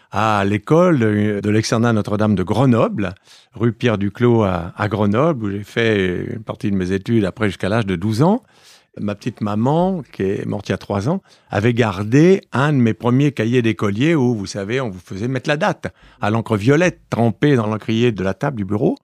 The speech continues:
Et il y avait là sur ce cahier, euh, de dix-huit septembre, euh, donc mille neuf cent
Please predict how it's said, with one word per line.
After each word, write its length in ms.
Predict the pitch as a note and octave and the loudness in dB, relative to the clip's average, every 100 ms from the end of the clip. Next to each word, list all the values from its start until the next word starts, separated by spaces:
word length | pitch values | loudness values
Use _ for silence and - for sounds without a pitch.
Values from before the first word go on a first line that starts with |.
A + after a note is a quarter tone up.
| _ _ _ | _ _ _
Et 320 | - C3+ F#3+ - | 0 2 2 0
il 60 | G#2 | -2
y 60 | |
avait 440 | G#2 G2 A#2+ G3 A2 | -2 -2 0 0 0
là 120 | C3+ | -2
sur 220 | - G2 | -2 -4
ce 120 | - | -4
cahier, 680 | G#2 G#2 G2 A2 C#3+ D3+ B2 | -2 -2 0 2 4 4 2
euh, 260 | G2 F2+ F#2 - - - | 0 -4 -8 -16 -20 -12
de 300 | G#2+ G2+ F#2+ | -8 -6 -4
dix-huit 500 | F#2+ B2+ A2+ B2 C3+ | 2 4 4 4 4
septembre, 880 | - A#2+ _ C#3+ C#3+ D3 C#3 G#2 | 2 -2 _ 0 2 2 0 0
euh, 460 | G#2 G2+ G2 G2 G2 | 0 2 2 0 0
donc 340 | G2 G2+ - | 0 -2 -2
mille 220 | G#2 G#2 G2+ | -2 0 0
neuf 180 | G2 | -2
cent 540 | - - G#2+ G#2+ G#2 | -6 -4 0 0 0